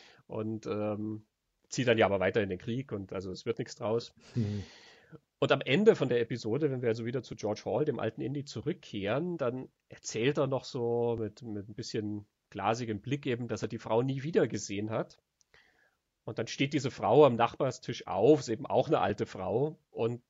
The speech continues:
Speaker 1: sie sehen sich und es ist eben genau diese Figur. Er trifft sie also
Speaker 2: Mhm.
Speaker 1: wieder und ach,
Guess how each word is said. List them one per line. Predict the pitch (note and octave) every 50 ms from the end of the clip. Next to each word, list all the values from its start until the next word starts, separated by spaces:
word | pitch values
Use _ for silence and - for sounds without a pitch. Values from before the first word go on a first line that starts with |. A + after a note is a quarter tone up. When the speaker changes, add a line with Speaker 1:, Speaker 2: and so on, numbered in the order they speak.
| _ _ _
Speaker 1:
sie | - - G#2+
sehen | G#2 G#2+ G#2 A#2 C#3+ E3+
sich | D3 C#3+ C#3+ D3 C#3+ C#3 C#3+
und | A#2+ A2+
es | A#2+ -
ist | - G#3 D#3 -
eben | - C3 B2 A2+ A2+ A2+
genau | G#2 A2 G#2+ G#2 G2 G#2 A2 A#2+ A#2 A2 A2+ _ _ -
diese | A#2 G#2+ A2 G#2+
Figur. | - - G#2+ G2+ - G#2 A2 A#2
Er | A2+ G2+ G2 -
trifft | - - B2 - - -
sie | - -
also | A2 A#2 A#2+ A#2
Speaker 2:
Mhm. | G#2+
Speaker 1:
wieder | G2 B2 C#3+ D3+ D3 C#3 B2+ B2 B2 B2 -
und | A2 A2 A2 - - -
ach, | G2 A#2 A#2 G#2+ -